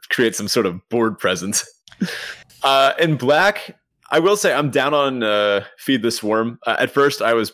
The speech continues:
pretty, I was pretty dead set, like, best black common, but apparently, uh, this format, you are able to pressure your opponent to the point where, uh, Feed the Swarm can actually be a cost. So, uh, losing five life can actually make a significant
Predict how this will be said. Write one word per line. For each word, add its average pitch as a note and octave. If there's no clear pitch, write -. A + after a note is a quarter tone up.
pretty, A#2+
I A2
was A2
pretty B2
dead G2+
set, G2+
like, F#2+
best G#2
black G2
common, G2
but G2
apparently, G#3
uh, D3
this -
format, E3+
you D#3
are D3
able E3+
to E3
pressure D3
your C3+
opponent C3+
to C#3+
the B2
point B2
where, G#2+
uh, G2
Feed F3
the D#3+
Swarm C#3+
can C3+
actually B2+
be F#2+
a E2+
cost. -
So, G2+
uh, F#2+
losing D3
five C3
life A#2+
can C3+
actually A2+
make G2+
a G2+
significant F#2+